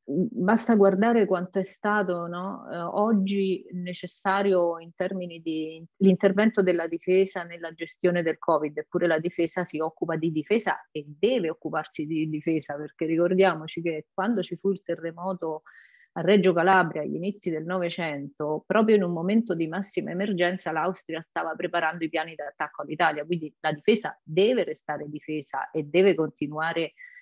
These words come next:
a, a fare il suo compito, però in alcuni momenti è necessario un apporto sul settore sicurezza. D'altra parte avviene anche il, il contrario. In più,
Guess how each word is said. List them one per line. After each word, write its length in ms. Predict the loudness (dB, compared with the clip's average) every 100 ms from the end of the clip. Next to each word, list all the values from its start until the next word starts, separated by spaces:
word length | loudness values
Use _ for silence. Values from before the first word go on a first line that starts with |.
| _
a, 220 | -6 -6 -6
a 120 | -8
fare 260 | 0 2 2
il 80 |
suo 160 | 2 4
compito, 480 | 4 4 0 2 4
però 380 | 4 2 -2 -4
in 140 | -4
alcuni 360 | -6 -4 -2 2
momenti 640 | 2 2 -2 -4 -2 -2 -2
è 120 | -2
necessario 760 | -2 -2 -4 -6 -4 -4 -4
un 80 | -6
apporto 640 | -8 -6 -8 -6 -4 -4 -4
sul 340 | -4 2 2
settore 500 | 2 -6 -2 -2 -2
sicurezza. 600 | -6 -6 -4 -4 -6 -6
D'altra 440 | 0 0 0 2 2
parte 800 | 2 0 -6 0 0 -2 _ _
avviene 380 | -4 0 2 2
anche 580 | -2 -4 -2 0 -2 -6
il, 600 | -2 -2 0 -4 -4 -6 -6
il 180 | -6
contrario. 720 | -6 -8 -4 -2 -2 0 -2 -6 -18 -20 _ 2
In 160 | 4 6
più, 280 | 6 6